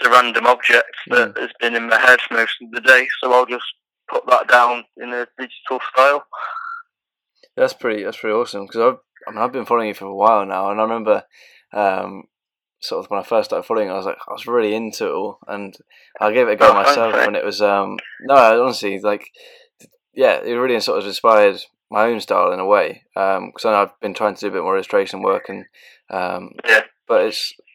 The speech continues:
Speaker 2: yeah, no, so I really appreciate that. How, how long have you been doing it now on Instagram?
Speaker 1: Uh, I think, um, after this Christmas, it should be, I think it must be about two years now, I think.
Speaker 2: Yeah.
Speaker 1: Yeah, about two years.
Speaker 2: Blimey, yeah, I'm, I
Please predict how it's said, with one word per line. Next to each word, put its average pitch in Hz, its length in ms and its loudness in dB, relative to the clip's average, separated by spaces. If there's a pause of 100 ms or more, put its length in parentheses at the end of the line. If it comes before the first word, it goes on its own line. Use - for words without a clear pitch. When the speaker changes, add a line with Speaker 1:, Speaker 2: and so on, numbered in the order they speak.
(540)
Speaker 2:
yeah, 104 240 4
no, 110 280 6
so 120 140 2
I - 40 6
really 123 140 2
appreciate 110 320 0
that. 101 120 6
How, 123 180 4
how 135 140 -2
long 143 100 0
have 135 80 -8
you 127 80 -10
been 104 280 -8 (300)
doing 123 260 -2
it - 140 -6
now 85 240 -6
on 101 60 -6
Instagram? 98 420 -8 (100)
Speaker 1:
Uh, - 60 -16 (680)
I 180 40 0 (100)
think, 214 420 -6
um, 156 680 0 (340)
after 165 380 -2
this 151 280 0
Christmas, 139 680 -6
it 123 160 -10
should 147 280 -2 (140)
be, 139 300 0
I - 40 -8
think 196 240 -8
it 127 160 -14
must 151 220 -6
be 135 80 -8
about 123 260 2 (180)
two 147 160 -6
years 160 280 2 (120)
now, 170 180 6
I - 20 -2 (100)
think. 202 220 0
Speaker 2:
Yeah. 202 220 -4 (800)
Speaker 1:
Yeah, 165 220 6
about 135 260 2 (120)
two 139 80 -4
years. 139 360 2 (440)
Speaker 2:
Blimey, 110 360 -8
yeah, 120 180 0
I'm, 120 160 -2
I - 20 -16